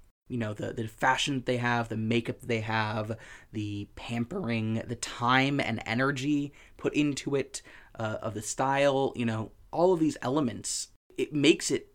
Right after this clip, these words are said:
to even a greater degree than in our society, though there are certainly similarities, and you could do a touch point on this too,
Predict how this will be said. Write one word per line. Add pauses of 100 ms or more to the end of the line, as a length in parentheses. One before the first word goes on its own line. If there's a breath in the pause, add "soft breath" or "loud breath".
(140)
to
even
a
greater
degree
than
in
our
society,
though (200)
there
are
certainly
similarities,
and
you
could
do
a
touch
point
on
this
too,